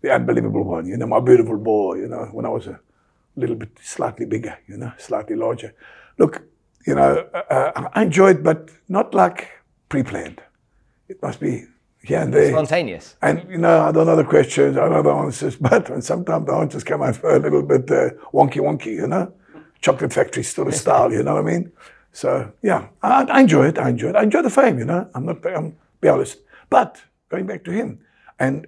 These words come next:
Speaker 1: and in the, when we finished, when we finished the, the London Olympics, and they all wanted us to go as a pair wherever we went, you know, and, and we did the circuits and that. But at the agent, at the manager at the time, like he says, "We, w-,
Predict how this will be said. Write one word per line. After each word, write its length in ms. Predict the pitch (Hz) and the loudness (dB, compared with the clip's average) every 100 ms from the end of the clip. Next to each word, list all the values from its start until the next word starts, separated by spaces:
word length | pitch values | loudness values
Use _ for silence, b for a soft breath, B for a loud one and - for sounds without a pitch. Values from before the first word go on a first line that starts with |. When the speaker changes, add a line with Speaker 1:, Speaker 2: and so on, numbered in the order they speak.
| - | -2
Speaker 1:
and 300 | 135 139 - | 0 -2 -4
in 320 | 131 127 131 | -2 0 -2
the, 100 | 131 151 | -4 -6
when 260 | 156 135 | 0 2
we 80 | 139 | 2
finished, 360 | - 262 180 147 | 2 2 2 -2
when 100 | 135 | -6
we 60 | |
finished 300 | - - - | -4 -6 -6
the, 180 | - - | -4 -4
the 160 | 165 160 | -2 0
London 280 | 214 214 160 | 2 2 0
Olympics, 460 | - - 339 - - B B B B B - | -2 -4 -6 -8 -20 B B B B B -2
and 220 | 127 131 | -2 0
they 140 | 135 170 | 0 2
all 160 | 185 | 2
wanted 360 | 147 147 139 - | 2 -2 -4 -6
us 140 | 139 | -6
to 100 | 139 | -4
go 120 | 131 | -2
as 120 | 127 123 | 0 -2
a 60 | |
pair 240 | 123 165 123 | 0 2 2
wherever 260 | 127 113 | 0 -2
we 140 | 127 160 | -2 0
went, 340 | 220 131 - | 0 0 -4
you 80 | - | -6
know, 220 | 127 - | -4 -4
and, 220 | 139 131 131 B B B B _ | -4 -6 -8 B B B B _
and 140 | 139 143 | -6 -2
we 100 | 143 | 0
did 200 | 165 156 | 0 -2
the 60 | |
circuits 420 | - 147 143 139 - | 0 2 2 -2 -4
and 80 | |
that. 160 | 147 127 | -6 -2
But 220 | 156 156 - | -2 -2 -4
at 260 | 139 - | -6 -4
the 220 | - - 190 | -4 2 4
agent, 320 | 202 180 147 | 4 0 -6
at 100 | 143 | -6
the 60 | |
manager 360 | 143 185 202 143 | -2 0 0 -2
at 80 | 123 | -6
the 60 | |
time, 480 | 127 - 139 120 123 _ _ _ _ _ _ _ _ _ _ _ _ | -8 -6 -4 -4 -8 _ _ _ _ _ _ _ _ _ _ _ _
like 220 | 143 139 | -4 -4
he 80 | 143 | -6
says, 320 | - 208 143 | -2 0 0
"We, 240 | 131 190 - | 0 2 2
w-, 300 | - 143 | 0 -8